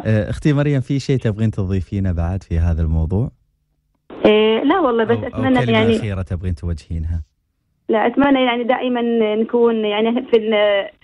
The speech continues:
Speaker 2: يعمل ت-، فريق العمل في مختبر مستشفيات الد-، الهيئة كلهم على يعني إن في النهاية إن نحاول إن نساعد المرضى
Speaker 1: ونسعدهم.
Speaker 2: ونفرحهم وننقذ حياتهم في أي وقت يعني.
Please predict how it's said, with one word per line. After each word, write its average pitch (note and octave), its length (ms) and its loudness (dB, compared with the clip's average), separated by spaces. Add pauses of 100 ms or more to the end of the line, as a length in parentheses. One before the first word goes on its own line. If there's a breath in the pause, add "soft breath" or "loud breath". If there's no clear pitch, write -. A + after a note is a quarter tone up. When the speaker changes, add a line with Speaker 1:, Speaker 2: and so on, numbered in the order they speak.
(380 soft breath)
Speaker 2:
يعمل A3+ 760 0
ت-، G3+ 280 -2
فريق C4 320 2
العمل G#3+ 420 0
في G#3 200 0
مختبر A3 600 0
مستشفيات G#3 760 -2
الد-، F#3 160 -6
الهيئة G#3 440 4
كلهم G#3+ 400 2 (300 soft breath)
على C#4 320 2
يعني A#3+ 260 -4
إن A3 460 -2
في A#3 120 0
النهاية A#3 460 2
إن A3 300 2 (460)
نحاول C4+ 440 2
إن A#3 180 -4
نساعد A#3+ 460 0
المرضى A3+ 520 -2 (320)
Speaker 1:
ونسعدهم. C#3+ 400 2
Speaker 2:
ونفرحهم C#4 380 2
وننقذ B3+ 400 2
حياتهم C#4 500 0
في B3+ 160 -4 (100)
أي C#4+ 180 2
وقت F#3+ 320 -2
يعني. - 320 -8